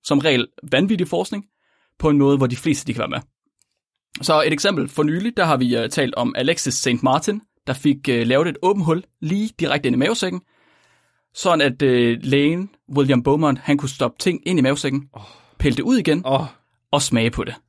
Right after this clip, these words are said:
Speaker 2: Åh.
Speaker 1: for at lære om mavesyre.
Speaker 2: Åh, tak fordi du mindede mig om det, Mark.
Speaker 1: Er det ikke dejligt?
Speaker 2: <laughs> Jo, jo.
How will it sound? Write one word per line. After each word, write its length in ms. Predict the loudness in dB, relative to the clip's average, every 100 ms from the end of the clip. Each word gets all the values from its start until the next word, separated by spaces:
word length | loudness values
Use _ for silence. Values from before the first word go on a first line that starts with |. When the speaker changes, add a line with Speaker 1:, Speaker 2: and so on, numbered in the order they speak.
| 0
Speaker 2:
Åh. 200 | 2 2
Speaker 1:
for 100 | 2
at 100 | 2
lære 280 | 2 0 0
om 120 | -2
mavesyre. 500 | -2 -4 -6 -10 -6
Speaker 2:
Åh, 240 | 0 0 0
tak 200 | -2 -2
fordi 120 | 0
du 40 | 0
mindede 220 | 0 0
mig 100 | 0
om 80 | -2
det, 120 | -2
Mark. 280 | -2 -4 -8 -8
Speaker 1:
Er 60 | -4
det 180 | 0 2
ikke 120 | 2
dejligt? 320 | 2 2 0
Speaker 2:
<laughs> 20 | 0
Jo, 160 | 0 -2 _ _ -4
jo. 160 | -4